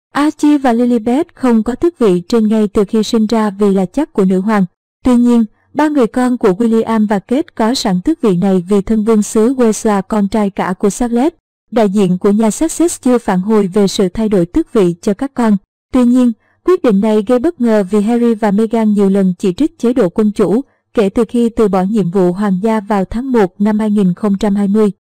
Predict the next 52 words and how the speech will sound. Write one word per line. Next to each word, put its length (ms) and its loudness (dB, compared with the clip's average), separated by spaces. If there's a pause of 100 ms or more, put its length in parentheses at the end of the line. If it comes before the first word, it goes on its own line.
(260)
và 140 2
chuyển 280 -2
đến 200 0
Mỹ. 260 0 (380)
Tuy 120 4
vậy, 300 2 (200)
Harry 400 0
và 180 -2
Meghan 440 0
từ 200 2
lâu 180 0
được 300 0
cho 120 -2
là 120 -2
ghen 220 -2
tẻ 240 -2
với 240 0
những 240 -2
đặc 200 -4
quyền 320 2
mà 140 0
chỉ 200 -2
người 240 0
thừa 220 -2
kế 280 -2
ngai 180 -4
vàng 300 0
như 120 0
William 480 0
được 160 0
nhận. 260 -2 (400)
Trong 160 0
cuộc 240 0
phỏng 240 -2
vấn 220 -2
gây 160 0
chấn 200 -4
động 320 -2
với 220 0
Oprah 360 -2
Winfrey 460 0
vào 200 -2
tháng 240 -8
ba 200 -2
năm 240 -2
hai 140 -4
nghìn 240 0
không 260 -4
trăm 220 -2
hai 140 -2
mươi 120 -2
mốt, 240 0